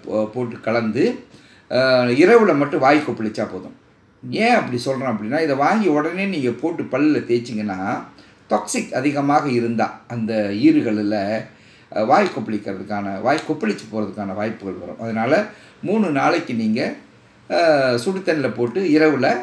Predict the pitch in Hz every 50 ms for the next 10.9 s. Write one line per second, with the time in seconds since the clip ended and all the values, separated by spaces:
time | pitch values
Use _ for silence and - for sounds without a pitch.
0 | - - 147 151 165 165 160 - 135 113 - 110 107 107 - 113 120 151 135 117
1 | 107 98 95 - 95 92 - - - 95 92 87 - - - - - - _ -
2 | - 139 160 175 180 175 165 147 135 123 127 143 156 143 135 120 113 110 - 110
3 | 117 131 131 120 117 - 107 98 - - 151 185 185 156 131 113 - 165 160 143
4 | 127 127 135 147 143 - 123 131 139 131 127 123 110 - 110 110 110 117 131 170
5 | 185 185 - - 160 147 165 175 160 151 147 160 156 147 123 113 104 95 92 87
6 | - - - - - _ _ _ _ _ - - 107 107 98 92 76 - - 65
7 | 73 104 113 117 117 117 113 110 113 113 123 143 160 170 165 156 131 139 135 120
8 | 110 107 101 101 101 104 - - 98 107 107 107 107 - 98 110 110 - 113 113
9 | 131 - - - - - - - - - - _ - - 117 120 120 127 143 156
10 | 156 156 151 127 113 113 98 - 110 110 113 117 156 196 233 226 -